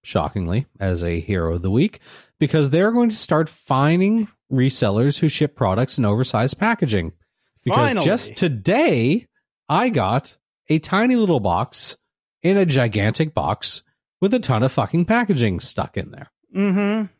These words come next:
Speaker 1: Yes.
Speaker 2: Yep.
Speaker 1: So let's stop doing that. Uh, so Amazon is introducing the Frustration-Free Packaging Program, aimed to give customers minimal protective and functional packaging to keep items safe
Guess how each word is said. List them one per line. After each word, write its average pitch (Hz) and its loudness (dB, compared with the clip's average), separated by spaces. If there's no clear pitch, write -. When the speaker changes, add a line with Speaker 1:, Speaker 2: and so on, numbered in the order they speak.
Speaker 1:
Yes. 123 -2
Speaker 2:
Yep. 170 0
Speaker 1:
So 135 2
let's 151 2
stop 165 0
doing 143 2
that. 76 -6
Uh, 101 0
so 98 0
Amazon 139 2
is 110 -2
introducing 117 -2
the 98 0
Frustration-Free 208 0
Packaging 151 2
Program, 90 -2
aimed 123 2
to 135 0
give 123 0
customers 107 0
minimal 143 4
protective 127 -2
and 107 -2
functional 131 0
packaging 98 0
to 117 -6
keep - -12
items 90 -2
safe 131 0